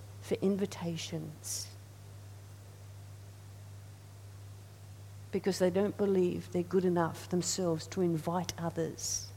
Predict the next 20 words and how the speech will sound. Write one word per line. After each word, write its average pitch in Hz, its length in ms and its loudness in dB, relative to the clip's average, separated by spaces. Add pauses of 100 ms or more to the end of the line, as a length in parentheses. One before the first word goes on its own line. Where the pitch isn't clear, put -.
(420)
into 175 240 2
their 165 220 2
lives 160 800 -4 (880)
and 185 140 4
to 175 100 -2
reach 170 460 0
out 156 460 -6 (720)
and 190 160 4
to 170 320 2 (100)
affirm 165 500 2
others. - 600 -6 (240)
So 254 160 8
we 247 120 10
live 226 300 10
behind 240 420 12
our 233 140 12
fence, - 720 10 (560)
and 214 140 8
it 214 140 4
gets - 340 10